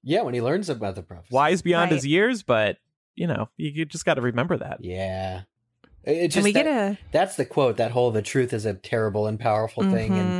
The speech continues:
Speaker 3: Mm-hmm.
Speaker 1: should be treated," that's the quote of a manipulator, of a master,
Speaker 3: <laughs>
Speaker 1: uh, of a person who has no intention,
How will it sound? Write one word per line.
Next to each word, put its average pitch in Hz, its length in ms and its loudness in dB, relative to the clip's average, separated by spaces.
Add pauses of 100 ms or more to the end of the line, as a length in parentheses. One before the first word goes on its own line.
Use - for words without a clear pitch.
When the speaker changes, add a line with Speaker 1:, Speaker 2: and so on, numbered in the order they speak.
(120)
Speaker 3:
Mm-hmm. - 120 -16
Speaker 1:
should - 180 -2
be 135 100 2
treated," 127 300 -2
that's 160 280 0
the 127 160 2
quote 127 260 0
of 104 80 -2
a 104 60 2
manipulator, 98 800 -2
of 110 140 -6
a 117 80 0
master, 104 680 -2 (220)
Speaker 3:
<laughs> - 200 -2
Speaker 1:
uh, - 200 2
of 190 120 2
a 208 60 -6
person 240 380 0
who 196 160 2
has 160 260 2
no 156 300 2
intention, 135 800 -2